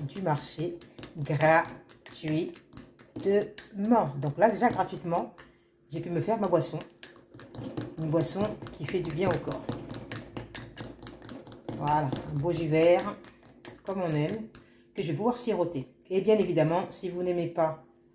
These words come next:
euh, avoir, euh, les, les restes des, des feuilles, vous pouvez effectivement le filtrer. Il y a des fois, je le filtre. Bon, finalement, je vais vous montrer comment je filtre,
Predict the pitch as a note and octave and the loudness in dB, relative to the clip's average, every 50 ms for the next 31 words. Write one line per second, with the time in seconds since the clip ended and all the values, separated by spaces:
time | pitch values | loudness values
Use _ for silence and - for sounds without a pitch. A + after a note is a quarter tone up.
0 | _ _ _ _ _ _ _ _ _ - D#3+ D#3 D3+ D3 C#3+ - D#3+ D#3+ D3 D3 | _ _ _ _ _ _ _ _ _ -6 -4 0 0 0 0 0 0 0 0 4
1 | D#3+ E3 E3 E3 D#3+ C#3+ D3 D3 D3 C#3+ C#3+ C#3 C#3 C3+ C3+ C3 C3 C3+ C3 - | 4 6 6 6 6 4 2 2 4 4 4 4 2 0 0 -2 -2 -4 -6 -10
2 | - - - - - _ _ - - - - - - - - B2+ - D#3 D#3 D#3+ | -16 -20 -20 -20 -20 _ _ -20 -20 -20 -20 -20 -20 -18 -18 -16 -12 -8 -4 -2
3 | D#3 D3+ D3+ D3 D3 C#3+ D3 D3 D3 C#3+ C#3+ C#3+ C3 B2 - - - - - - | 0 2 2 4 4 4 4 4 2 2 2 0 0 -2 -4 -8 -10 -14 -18 -18
4 | - - - - - - - - - - D3+ D3+ C#3+ D3+ F3 E3+ - - E3 C#3+ | -18 -18 -16 -16 -16 -16 -16 -18 -14 -8 -4 -2 0 0 0 -2 -2 -4 -2 2
5 | D3 D3+ D3 C3+ D3 C#3+ - - F3 F3 F#3 G3 F#3 D#3 C3 - - - C#3 C#3+ | 2 2 4 2 2 0 0 4 6 6 6 6 4 0 -4 -6 -8 -6 -6 -6
6 | C#3 - - C#3 C3+ D3+ D#3+ E3 D3+ - C#3+ - - C#3+ C#3+ D#3 D3+ C#3+ - - | -6 -4 -4 -2 0 0 0 0 0 -2 -4 -4 0 0 2 2 0 0 -2 -4
7 | D3 C#3 - - C3+ B2+ - - - - - - - - - C3+ D3+ E3 - A3 | -6 -8 -6 -8 -10 -10 -10 -12 -16 -18 -18 -18 -12 -4 -2 2 2 4 4 4
8 | G3 F3 F3+ E3 - - C#3+ C3 - - - C3+ - - - - - - - - | 4 4 4 0 0 -2 -4 -6 -6 -6 -10 -12 -10 -10 -12 -14 -14 -18 -20 -20
9 | - _ _ _ - - _ - - - - - - - - _ _ _ _ _ | -20 _ _ _ -20 -20 _ -20 -20 -20 -20 -20 -20 -20 -20 _ _ _ _ _
10 | _ _ _ _ - F#3+ G3 F#3+ - A3 B3 A#3 A#3 G#3+ - F#3+ E3+ F3 F#3+ F#3+ | _ _ _ _ -2 0 0 0 2 0 0 2 2 0 -2 -2 -2 -2 -2 -2
11 | - G3+ F#3+ - F3+ F3 D#3+ C#3+ D#3+ D3 - G#3 A3 A3 - - | -4 -6 -10 -8 -6 -4 -4 -2 -4 -4 -4 -6 -6 -8 -8 -10